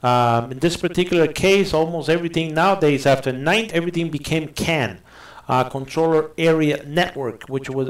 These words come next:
uh, was developed originally by Bosch.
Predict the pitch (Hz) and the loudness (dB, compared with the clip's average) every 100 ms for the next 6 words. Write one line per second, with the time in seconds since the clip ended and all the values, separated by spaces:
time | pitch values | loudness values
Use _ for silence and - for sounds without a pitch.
0 | 131 127 139 139 135 135 135 160 156 - | -2 -4 -4 -6 -4 -2 4 4 4 -2
1 | - 139 135 160 160 147 131 131 127 135 | -10 -6 -2 -2 -2 -2 2 2 4 4
2 | 139 127 - | 4 2 -6